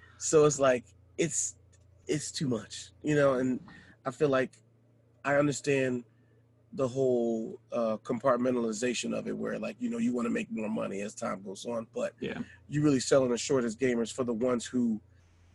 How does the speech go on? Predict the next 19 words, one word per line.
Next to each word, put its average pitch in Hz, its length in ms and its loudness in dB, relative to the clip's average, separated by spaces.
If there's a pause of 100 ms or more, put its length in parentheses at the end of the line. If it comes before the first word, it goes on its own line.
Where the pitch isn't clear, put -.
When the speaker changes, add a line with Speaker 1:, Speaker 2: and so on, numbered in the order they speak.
(100)
Speaker 1:
aren't 139 240 4 (100)
on 127 240 0
YouTube 113 600 0
or 131 240 -2
aren't 127 160 2
even, 117 180 -2
like, 113 200 0
really 120 240 -2
too - 200 -14
big 123 420 2 (220)
on 117 160 -2
any 120 200 -4
social 110 360 -6
media 117 320 -2
stream 117 380 -8 (360)
or 131 80 -2
streaming 131 380 0
website 120 480 0
where, 117 320 -4